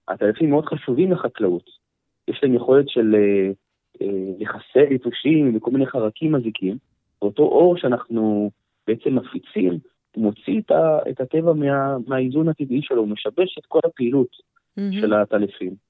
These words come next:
Speaker 1: וגם גידול המזון שלנו נפגע.
Speaker 2: נכון.
Speaker 1: כן?
Speaker 2: כן.
Speaker 1: אז יש משמעות מאוד מאוד גדולה לזיהום האור, שהיא קשורה גם לבני האדם, גם לסביבה, לטבע, וגם ליכולת שלנו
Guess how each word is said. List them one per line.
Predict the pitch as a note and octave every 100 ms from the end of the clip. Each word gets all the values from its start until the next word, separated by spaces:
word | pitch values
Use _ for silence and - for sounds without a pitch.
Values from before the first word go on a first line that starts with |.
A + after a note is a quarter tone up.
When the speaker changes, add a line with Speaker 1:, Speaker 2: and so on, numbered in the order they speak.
| _ _ -
Speaker 1:
וגם | G#2+ C3
גידול | C3 C3+ C#3+
המזון | D3+ D3 F3+ A3
שלנו | A3 F3 A#2
נפגע. | A2+ G#2 F#2+ E2+ -
Speaker 2:
נכון. | F#3+ F3+ - F3+
Speaker 1:
כן? | D3+ C#3 C#3 _ _ _ _ _ _
Speaker 2:
כן. | - E3
Speaker 1:
אז | F#2+
יש | G#2 F3 - - - -
משמעות | - C3 - C#3+ F3+
מאוד | C3 - F3+ G3
מאוד | G3 E3
גדולה | C3+ C#3+
לזיהום | C#3+ B2+ B2 B2
האור, | A#2 B2+ E3 F#3+
שהיא | B2
קשורה | - - A2+ B2+
גם | B2 B2+
לבני | C3 B2 A#2+ A2
האדם, | G#2+ G2 F#2+ G2+ D#3 - _ _ _ _ _ A#2
גם | A#2 C3+ C#3 C3 A#2+ - -
לסביבה, | A2+ A2 - G#2 G2+ A#2+ C3+
לטבע, | A2+ - G2+ G2 G#2+ D#3 _ _ _ _
וגם | F#2 G2+ A2+ C3+
ליכולת | D#3+ C#3 - D#3+ G3 A3
שלנו | - A2+ F#2+ F#2+